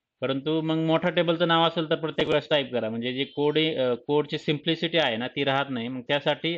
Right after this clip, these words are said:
असे अलायन्स नेम द्यायचे असतात, अ, products आणि त्याचा product, त्याचा पी हा अलायन्स आणि मग इथे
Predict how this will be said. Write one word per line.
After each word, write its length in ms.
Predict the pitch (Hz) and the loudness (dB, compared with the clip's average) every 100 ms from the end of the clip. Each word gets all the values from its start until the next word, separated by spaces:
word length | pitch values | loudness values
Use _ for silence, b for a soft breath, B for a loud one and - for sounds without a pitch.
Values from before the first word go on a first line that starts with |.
| 135 | -4
असे 240 | 127 151 156 | -2 0 2
अलायन्स 360 | 135 131 131 143 | 2 2 0 -2
नेम 240 | 123 123 | -6 -2
द्यायचे 260 | 151 151 127 | 0 0 -2
असतात, 220 | 110 101 - b b b b _ | -4 -6 -12 b b b b _
अ, 80 | 107 104 | -14 -10
products 480 | - 131 156 165 - - | -4 0 0 -2 -20 -10
आणि 180 | 120 127 | -6 -6
त्याचा 180 | 131 131 | -4 -4
product, 380 | 131 127 127 - | 0 0 0 -2
त्याचा 160 | 117 113 _ | -4 -4 _
पी 140 | 139 135 | 0 2
हा 160 | 127 | 4
अलायन्स 380 | 113 117 156 - | 4 2 0 -2
आणि 160 | 123 123 | -4 -2
मग 180 | 123 123 | 0 -2
इथे 220 | 120 | 0